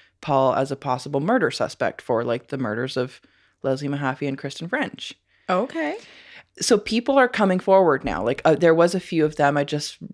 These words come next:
Speaker 1: reported that one 'cause that was the most, like, reliable one, 'cause he
Speaker 2: Mm-hmm.
Speaker 1: was, like, a friend of his. Like,
Speaker 2: Yeah.
Speaker 1: people are coming forward to be like, "This is
Speaker 2: Interesting.
Speaker 1: seeming
Speaker 2: Yeah.
Speaker 1: weird. Like, yeah,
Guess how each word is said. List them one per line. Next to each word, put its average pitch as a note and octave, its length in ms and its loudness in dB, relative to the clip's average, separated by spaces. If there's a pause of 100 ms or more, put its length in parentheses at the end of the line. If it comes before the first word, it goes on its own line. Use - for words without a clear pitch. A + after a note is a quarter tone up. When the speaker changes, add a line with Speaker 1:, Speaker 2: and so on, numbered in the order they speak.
(120)
Speaker 1:
reported D#3 440 0
that C3+ 200 4
one C#3 100 -4
'cause C#3+ 160 -8
that B2+ 140 6
was C3+ 160 -2
the C3+ 80 -6
most, B2 320 -2
like, A#2+ 360 -6 (960)
reliable C3+ 560 0
one, E3+ 380 -2
'cause G#3 160 -4
he G3+ 60 0
Speaker 2:
Mm-hmm. F3 220 -2
Speaker 1:
was, C3+ 100 -6
like, B2 140 -6
a A#2+ 60 -8 (360)
friend C#3+ 380 0
of E3 100 0
his. F3+ 420 0 (460)
Like, F3+ 140 6
Speaker 2:
Yeah. F#3 60 -8
Speaker 1:
people F3+ 280 -2
are E3+ 60 2
coming E3 280 -2
forward C#3 360 -4
to C#3 40 -10
be C3 160 -6
like, A#2 320 -4 (140)
"This E3+ 340 -2
is F3 100 -2
Speaker 2:
Interesting. - 180 -4
Speaker 1:
seeming E3+ 280 0
Speaker 2:
Yeah. D#3 100 0
Speaker 1:
weird. G3 400 4
Like, C#3+ 280 2
yeah, F3 300 4